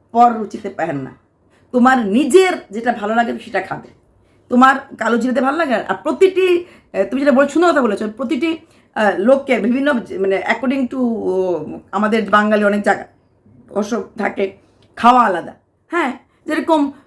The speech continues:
গুগলি খাওয়া আছে, তারপর কি কি খাওয়া আছে, ক্র্যাব, মানে কাঁকড়া খায় অনেকে, গুগলি খায় অনেকে। আমিও তো বাঙালি, আমি তো কোনোদিনও খাইনি এগুলি। সত্যি, এগুলো সজনে শাক, পাতার শাক, এটা আমি, আ-, আমার, আমার এখানে লোকরা সজনে বলতে বোঝে না।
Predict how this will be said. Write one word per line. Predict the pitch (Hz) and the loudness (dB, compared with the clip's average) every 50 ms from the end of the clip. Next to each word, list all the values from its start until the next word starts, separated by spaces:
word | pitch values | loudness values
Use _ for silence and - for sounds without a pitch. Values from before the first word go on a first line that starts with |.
| _ - | _ -4
গুগলি | 240 247 226 302 311 240 269 294 302 285 | -2 0 2 2 2 2 2 0 0 0
খাওয়া | - 262 269 254 254 247 247 247 | 2 4 4 4 4 4 4 2
আছে, | 247 247 - 269 254 247 247 | 0 0 -2 -2 -2 -2 -2
তারপর | 247 - 240 233 226 - 226 226 | -2 -4 -6 -6 -6 -10 -12 -12
কি | - - 262 | -10 -12 -12
কি | 233 - 262 | -10 -10 -10
খাওয়া | 233 233 247 247 240 233 | -4 -2 -2 0 2 2
আছে, | 226 220 226 226 - - _ - 233 220 208 - - | 2 2 0 -6 -8 -10 _ -8 -8 -8 -8 -4 0
ক্র্যাব, | 311 294 294 277 247 196 190 - | 2 4 4 4 4 2 -2 -6
মানে | 220 226 233 | -6 -6 -6
কাঁকড়া | 233 294 294 277 285 - 294 269 262 | -2 -2 -2 -2 -2 -4 -2 -2 -2
খায় | 254 254 240 226 226 | -2 -4 -4 -2 -2
অনেকে, | 226 226 226 233 247 | -4 -6 -6 -6 -4
গুগলি | 226 247 294 240 262 269 240 | -4 -2 -2 -2 -2 -2 -2
খায় | 277 247 | -4 -4
অনেকে। | 226 220 220 214 220 233 - - - _ - _ _ _ | -2 -4 -6 -6 -6 -6 -8 -8 -14 _ -20 _ _ _
আমিও | - 320 381 427 403 | -2 0 0 0 -2
তো | - - 233 | -2 0 0
বাঙালি, | 233 220 202 190 185 202 | 0 0 -2 -2 -2 0
আমি | 226 247 | -2 -2
তো | 277 - | -4 -6
কোনোদিনও | - 330 359 359 359 339 320 | -4 -2 0 0 0 0 -2
খাইনি | 320 277 262 262 247 277 - - _ _ _ _ _ _ _ _ _ _ _ _ - | -2 -4 -4 -4 -4 -4 -6 -12 _ _ _ _ _ _ _ _ _ _ _ _ -6
এগুলি। | 277 233 311 320 | -2 0 0 0
সত্যি, | - 330 320 - - 254 | 0 -2 -4 -2 -4 -4
এগুলো | - 269 294 | -4 -4 -4
সজনে | 262 - - 302 359 294 254 269 311 285 - | -6 0 2 2 2 2 2 0 0 -2 -2
শাক, | - 214 185 160 233 - | -2 -4 -4 -4 -4 0
পাতার | 277 277 269 - 254 233 | 0 0 2 0 -4 -4
শাক, | - - 196 175 147 - - _ _ _ _ _ _ _ _ _ _ _ _ _ | -4 -8 -10 -10 -10 -10 -14 _ _ _ _ _ _ _ _ _ _ _ _ _
এটা | - 247 233 302 | -4 -2 2 2
আমি, | 311 320 330 254 233 - | 2 2 2 -4 -4 -2
আ-, | - 240 233 - | -4 -4 -2 -2
আমার, | 233 254 269 285 294 - | -4 -2 0 0 -2 0
আমার | - 220 233 262 285 302 311 262 233 226 - - | -2 0 2 2 2 2 0 -4 -8 -10 -8 -8
এখানে | 220 220 - 285 285 294 285 285 - | -10 -8 -6 -6 -6 -6 -6 -8 -8
লোকরা | 208 233 247 240 - 269 233 - - | -6 -6 -6 -4 -4 -6 -8 -6 -4
সজনে | - 233 208 226 | -4 -4 -2 -2
বলতে | 214 202 196 196 | -2 -4 -4 -4
বোঝে | 185 185 196 180 | -2 -2 -2 -2
না। | 165 156 | -4 -4